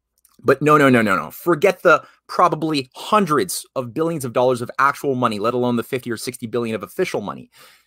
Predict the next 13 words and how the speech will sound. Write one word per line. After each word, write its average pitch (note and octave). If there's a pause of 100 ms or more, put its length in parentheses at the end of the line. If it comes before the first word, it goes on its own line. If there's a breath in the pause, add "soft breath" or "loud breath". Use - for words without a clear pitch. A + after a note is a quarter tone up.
(120)
that C3
is C#3
tied D#3
to C#3
all D3+
of B2
these C3
operations A#2+
covert, A#2+
that G#2+
are G#2 (240)
super -
opaque. G#2+